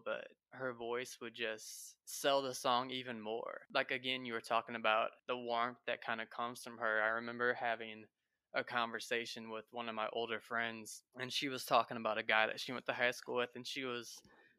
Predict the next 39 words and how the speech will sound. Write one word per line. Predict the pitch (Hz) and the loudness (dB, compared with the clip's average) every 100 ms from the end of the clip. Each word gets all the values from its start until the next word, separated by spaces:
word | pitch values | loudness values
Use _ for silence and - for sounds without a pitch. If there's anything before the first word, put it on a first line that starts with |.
| _ | _
like, | 120 - - - - _ | 4 4 0 -14 -20 _
"He | - 185 | -8 -6
still | - 175 | -2 -2
has, | 156 160 156 | -2 -2 -2
like, | 143 123 - - - _ _ _ | -4 -4 -6 -16 -18 _ _ _
Korn | - 185 185 170 | -2 0 -2 -4
posters | 170 180 175 180 170 | -2 -2 -4 -8 -4
on | 170 170 | -4 -4
his | 170 151 | -8 -2
wall | 156 165 165 170 165 | 2 4 4 2 0
and | 135 123 - - - | -4 -12 -16 -18 -6
da, | 170 165 | 2 2
da, | 165 | 2
da," | 160 170 170 | 4 6 6
and | 160 | 4
I | 143 | 4
was | 139 | 2
like, | 127 131 - | 2 0 -2
"Oh, | 175 165 | -4 -2
well, | 139 | 2
how | 160 | 2
do | 165 | 2
you | 175 | -4
feel | - 165 | -4 -2
about | 156 147 135 | 2 2 2
me | 143 | -4
still | 151 147 | -4 0
having | 143 135 135 - | 2 2 -4 -8
Jessica | 123 139 139 - | -2 -2 -2 -10
Simpson | - 147 165 139 | -8 -8 -8 -12
posters | - 131 - 127 120 | -2 -2 0 -4 0
up?" | 123 - | -2 -2
And | 131 | -8
she | - 135 | -6 -6
was | 127 | 0
like, | 131 139 | 2 4
"Oh, | 135 | 4
no, | 135 | 4
no. | 131 117 | 2 0